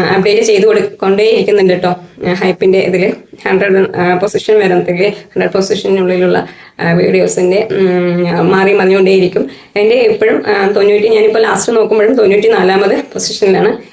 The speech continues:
ആ, നിൽക്കുന്നത് കേട്ടോ ഹൈപ്പ് വീഡിയോ. അപ്പോൾ എനിക്ക് വളരെ സന്തോഷമുണ്ട്, കാരണം ഇത്രയും, ആ, വലിയ വലിയ, ആ, ടെക് ചാനലുകളുടെ വീഡിയോസിനൊന്നും ഹൈപ്പ്, ആ, എത്ര അധികം കിട്ടിയിട്ടില്ല എന്ന് വിചാരിക്കുമ്പോൾ, കാരണം എൻ്റെ ഒരു കുഞ്ഞു ചാനലാണ്.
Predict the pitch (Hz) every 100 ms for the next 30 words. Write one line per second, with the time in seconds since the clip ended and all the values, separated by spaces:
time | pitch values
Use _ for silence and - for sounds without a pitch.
0 | - - 180 175 175 175 180 170 170 190
1 | 185 - - - - - 185 - 185 180
2 | 185 - - - - - 190 170 240 160
3 | 180 247 - 180 196 208 185 185 196 220
4 | - 196 226 294 320 - - - 190 196
5 | 190 220 220 233 233 208 190 190 196 190
6 | - 202 202 208 214 214 226 226 - _
7 | _ _ _ - 202 196 208 233 208 208
8 | 185 175 220 226 - - 180 - 190 190
9 | 190 190 202 202 190 196 196 175 170 180
10 | 170 170 170 190 - 202 214 226 226 240
11 | 226 185 190